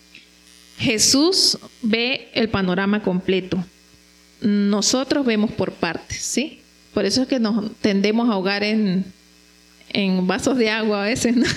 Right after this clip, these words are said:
Pero, pero el Señor que ve el panorama completo sabe también quiénes vamos a ser o,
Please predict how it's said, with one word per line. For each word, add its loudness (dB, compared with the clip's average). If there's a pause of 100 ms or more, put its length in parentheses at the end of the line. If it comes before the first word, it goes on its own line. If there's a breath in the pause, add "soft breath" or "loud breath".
(760 loud breath)
Pero, 2
pero 2
el -2
Señor 0
que 0
ve 0
el -2
panorama -2
completo -2
sabe 0
también 0 (340)
quiénes -2
vamos 0
a -2
ser 0
o, -2